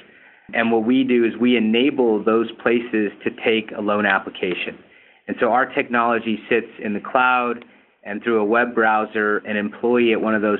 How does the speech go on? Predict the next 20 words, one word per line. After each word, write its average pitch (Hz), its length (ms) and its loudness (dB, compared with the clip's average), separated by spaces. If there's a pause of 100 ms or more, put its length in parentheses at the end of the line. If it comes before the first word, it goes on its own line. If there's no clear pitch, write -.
(280)
locations 107 720 -2
can 104 200 -2
say, 104 240 2
"Hey, 120 140 2
welcome 117 480 2
to 113 100 -6
the 104 100 -4 (100)
store. 107 200 2
I 107 120 2
can 110 200 -4
now 110 400 2 (520)
walk 117 400 0
you 117 160 -4
through 113 160 0
a - 20 -2
loan 110 240 2
application 107 720 -2
process 101 460 -2 (120)
for 104 140 0
a - 40 -4